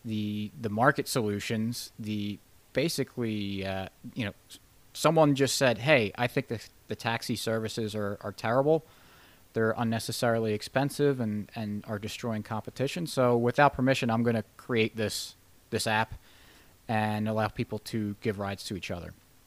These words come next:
And that's, like, a very anti-state free market act. And when you look at it that way, that it is anti-state, that you would think that, well, no one was gonna do it. But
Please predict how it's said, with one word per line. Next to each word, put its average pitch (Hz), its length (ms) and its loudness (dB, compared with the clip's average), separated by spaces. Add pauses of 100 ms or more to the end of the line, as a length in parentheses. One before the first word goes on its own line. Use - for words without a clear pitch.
(1200)
And 123 480 4 (880)
that's, 147 300 0
like, 160 160 6
a 139 60 4
very 117 680 4 (440)
anti-state 107 920 0 (720)
free - 360 -2
market 107 360 2
act. 95 460 -4 (1040)
And 107 520 2 (320)
when 131 200 4
you 127 100 4
look 156 180 4
at 143 120 4
it 127 200 4
that 110 320 2
way, 98 420 -2 (160)
that 104 100 -2
it 110 80 0
is 117 180 0
anti-state, 95 800 -4 (600)
that 113 200 -8
you 104 100 -4
would 104 140 -4
think 104 280 -6
that, 107 120 -6
well, 107 160 0
no 107 160 0
one 104 140 -2
was 98 100 -10
gonna 95 160 -8
do 113 240 0
it. 95 140 -4
But 110 120 -6